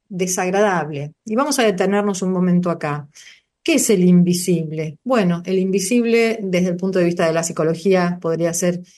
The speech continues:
lo inconsciente, ¿no? Aquello a lo cual no accedemos desde la conciencia, incluso desde el punto de vista lacaniano, lo real, ¿no? Es decir, esto que no se puede nombrar, que no tiene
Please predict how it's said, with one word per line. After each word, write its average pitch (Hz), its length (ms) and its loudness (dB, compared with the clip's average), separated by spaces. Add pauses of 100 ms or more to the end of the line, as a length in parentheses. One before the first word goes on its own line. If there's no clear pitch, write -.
(220)
lo 175 140 -2
inconsciente, 175 960 0
¿no? 185 160 -6
Aquello 170 360 -4
a 165 40 0
lo 156 140 -4
cual 170 260 0
no 170 80 -2
accedemos 170 440 -4
desde 160 180 -6
la 156 120 -6
conciencia, 175 880 0
incluso 165 340 -8
desde 165 140 -4
el 156 80 -8
punto 175 180 0
de 160 80 0
vista 175 180 -2
lacaniano, 165 560 -4
lo 165 160 -2
real, 180 560 -2
¿no? 226 140 -4 (260)
Es 165 100 -8
decir, 180 520 -2 (140)
esto 185 400 -2
que 175 140 -2
no 175 140 0
se 180 140 -2
puede 180 240 0
nombrar, 190 640 0
que 165 120 -6
no 170 180 -6
tiene 180 520 2